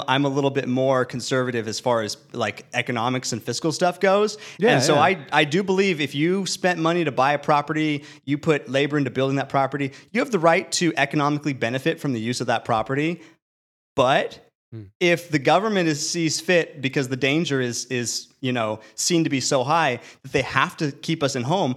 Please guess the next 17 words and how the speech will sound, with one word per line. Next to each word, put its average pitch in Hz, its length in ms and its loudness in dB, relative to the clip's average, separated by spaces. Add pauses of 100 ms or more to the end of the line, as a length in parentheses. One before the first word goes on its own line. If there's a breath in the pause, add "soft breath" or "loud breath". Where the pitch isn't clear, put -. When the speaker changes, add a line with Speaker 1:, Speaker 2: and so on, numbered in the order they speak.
(320 loud breath)
Speaker 1:
I 175 140 0
don't, 247 240 0 (220)
I 165 120 -2
don't 220 220 -2
see 202 280 0
how 175 320 2
anyone 170 440 0
still 165 220 0
has 147 160 -2
a - 20 -2
right 147 300 2
to 151 180 -2
earn 147 280 0
money 165 280 0
off 139 220 0
of 131 260 -4
rent. - 400 -4